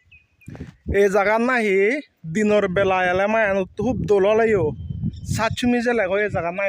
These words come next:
দৰ ঘৰে মাৰা হয়। এই যে একো মানুহ জাপি এ সদা ব-, তা দা এই, আহ, যে শুনো জি এই জাগা নাই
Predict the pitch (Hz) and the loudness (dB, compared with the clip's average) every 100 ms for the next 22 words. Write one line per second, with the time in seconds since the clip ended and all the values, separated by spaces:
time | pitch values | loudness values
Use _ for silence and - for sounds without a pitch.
0 | 175 180 151 151 175 147 135 - - - | -2 -4 -4 -4 -4 -6 -6 -6 -4 -4
1 | - - - - - - - - - - | -2 -2 -2 -6 -8 -8 -6 -6 -6 -4
2 | 165 170 175 175 - - - - - - | -4 -2 -2 -4 -8 -20 -20 -20 -20 -20
3 | - - _ _ 1077 1077 _ - _ - | -20 -20 _ _ -20 -20 _ -20 _ -20
4 | - 160 - 185 180 180 180 - 180 165 | -16 -16 -10 -6 -6 -6 -12 -10 -12 -12
5 | 170 _ _ _ _ _ _ _ _ _ | -14 _ _ _ _ _ _ _ _ _
6 | _ _ _ _ - 151 175 170 165 - | _ _ _ _ -8 -4 -2 -2 -6 -14
7 | - - _ - - - - - 185 196 | -20 -20 _ -20 -20 -20 -20 -4 0 2
8 | 202 - - _ _ _ _ - _ _ | 0 -4 -16 _ _ _ _ -20 _ _
9 | _ _ _ _ _ _ _ _ _ - | _ _ _ _ _ _ _ _ _ -20
10 | - _ _ _ 160 160 185 185 190 196 | -20 _ _ _ -6 0 2 2 0 2
11 | 196 196 190 185 185 180 170 180 190 185 | 2 4 4 4 2 2 0 0 0 0
12 | - 233 226 247 226 214 185 175 196 220 | 0 0 2 2 2 2 2 0 0 0